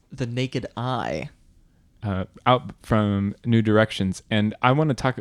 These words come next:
Speaker 2: for just a second about the translation note that original, that this novel is written in both, um,
Speaker 1: German and Japanese. She's bilingual.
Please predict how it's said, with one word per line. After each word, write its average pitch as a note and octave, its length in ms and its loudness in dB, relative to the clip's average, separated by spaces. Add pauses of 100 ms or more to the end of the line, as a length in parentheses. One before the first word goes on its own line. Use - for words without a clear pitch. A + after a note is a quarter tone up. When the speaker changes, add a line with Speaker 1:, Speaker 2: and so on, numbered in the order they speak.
Speaker 2:
for G#2+ 160 0
just A2+ 240 -6
a B2 40 -4
second A2+ 260 0
about G2 360 0 (440)
the A2 120 0
translation A2+ 1000 0
note G#2 460 2 (500)
that G2 580 0
original, A2+ 680 2
that - 180 2
this C3 320 -2
novel A2+ 360 0
is F2+ 140 -4
written A2 340 -2
in G2 160 -2
both, G2 460 -2 (880)
um, F#2 400 -4 (560)
Speaker 1:
German E3 400 -2
and C3 180 -8
Japanese. B2 440 -4
She's B2+ 160 -2
bilingual. B2 720 -2